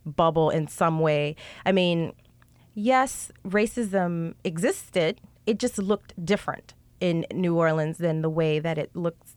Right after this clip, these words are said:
in the rest of the world or the rest of the United States in some ways. Um, so, yeah, I just, I feel like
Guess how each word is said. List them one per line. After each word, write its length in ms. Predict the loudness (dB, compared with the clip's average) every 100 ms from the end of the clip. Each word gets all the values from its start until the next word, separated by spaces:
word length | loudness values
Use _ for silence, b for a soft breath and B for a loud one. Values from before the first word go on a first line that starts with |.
| -10
in 140 | -4
the 80 | -2
rest 320 | -2 -2 -4 -6
of 100 | -2
the 120 | -2
world 520 | -2 -4 -4 -6 -10 B B B B 0
or 140 | 2
the 100 | 4
rest 260 | 2 2 0
of 60 |
the 80 | 0
United 340 | 2 0 -2
States 360 | -4 -2 -2 0
in 100 | -2
some 240 | 0 -2
ways. 460 | 0 0 -2 -4 -8 B B B
Um, 640 | 2 4 4 2 -4 -8 -14 -18 _ -20 -20 -20 -20
so, 640 | -2 4 6 6 4 2 -2 B
yeah, 340 | -2 0 2 2
I 100 | 2
just, 180 | 0 0
I 80 | -2
feel 240 | 2 4
like 480 | 6 6 4 -2 -14